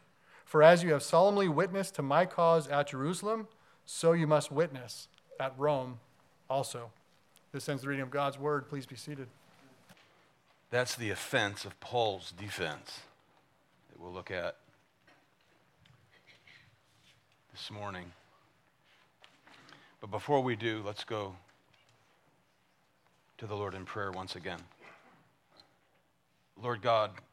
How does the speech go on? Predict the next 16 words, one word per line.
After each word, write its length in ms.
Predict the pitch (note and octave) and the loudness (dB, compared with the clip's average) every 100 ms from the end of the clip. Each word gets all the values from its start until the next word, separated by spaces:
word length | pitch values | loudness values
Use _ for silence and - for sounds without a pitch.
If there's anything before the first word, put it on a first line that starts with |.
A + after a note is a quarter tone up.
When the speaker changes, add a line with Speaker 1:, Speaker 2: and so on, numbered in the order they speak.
| _ _ _ _ _ _ _ _ _ _ _ _ _ _ _ _ _ _ _ - - | _ _ _ _ _ _ _ _ _ _ _ _ _ _ _ _ _ _ _ -20 -12
Speaker 2:
I 100 | A#2 | -8
ask 200 | A#2+ - | -6 -6
for 140 | B2 | -6
your 100 | A2 | -6
blessing 460 | G2 A2 A2 A#2 G2+ | -4 -4 -4 -8 -10
on 240 | F#2+ F#2 | -12 -14
this 160 | F#2+ - | -14 -6
hour 280 | G#2 G#2+ G2+ | -4 -4 -6
together 400 | G2+ F#2+ G#2 G2 | -10 -8 -6 -8
with 160 | F#2+ | -14
your 80 | F#2 | -16
people, 460 | - A2 G2+ F2+ F#2+ _ _ _ _ _ _ _ _ _ _ _ _ _ _ | -14 -14 -14 -18 -18 _ _ _ _ _ _ _ _ _ _ _ _ _ _
and 80 | G2+ | -20
for 80 | G2 | -14
your 160 | G2+ | -12
word 400 | G2 A2+ A2 G#2+ | -8 -6 -6 -6